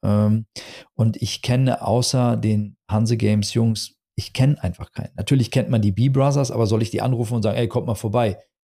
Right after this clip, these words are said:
Ja, wer bist du denn überhaupt? Ja, also mir fehlt da der Bezug. Und ich habe schon gesagt, dass wir das dann bei der zweiten Messe versuchen mit aufzugreifen.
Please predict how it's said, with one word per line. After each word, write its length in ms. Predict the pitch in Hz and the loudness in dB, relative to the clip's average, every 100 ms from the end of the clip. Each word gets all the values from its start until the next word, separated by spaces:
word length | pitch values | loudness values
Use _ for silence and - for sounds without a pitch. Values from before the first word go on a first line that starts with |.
| - | -2
Ja, 60 | |
wer 80 | 110 | 0
bist 220 | 120 131 | 2 0
du 60 | 104 | -2
denn 140 | 90 | -4
überhaupt? 300 | 82 78 95 | -6 -10 -4
Ja, 160 | 110 117 - - _ | -2 -2 -6 -20 _
also 220 | 120 135 | -2 0
mir 220 | 135 131 | 0 0
fehlt 300 | - 147 156 | 0 0 2
da 80 | 143 | 2
der 160 | 120 107 | 0 0
Bezug. 600 | 107 - 156 214 - - _ _ _ - | -2 -2 0 0 -2 -14 _ _ _ -12
Und 140 | - 117 | -4 -4
ich 160 | 120 | -2
habe 100 | 127 | -2
schon 180 | - 135 | -2 -2
gesagt, 600 | 110 104 104 127 - - - _ _ _ _ _ _ _ _ _ _ | 0 0 0 0 -4 -12 -18 _ _ _ _ _ _ _ _ _ _
dass 200 | 98 95 | -2 0
wir 80 | 110 | 0
das 200 | 104 98 | 0 0
dann 140 | 101 92 | -2 -2
bei 100 | 98 | -2
der 140 | 90 | -2
zweiten 340 | - 107 104 | -2 -2 0
Messe 320 | 110 104 - 101 | 0 0 0 -2
versuchen 480 | 104 95 117 107 | -2 0 -2 -2
mit 220 | 104 - - | -8 -8 0
aufzugreifen. 960 | 120 - 151 135 131 139 131 156 175 | 0 0 -4 0 0 0 0 -2 -2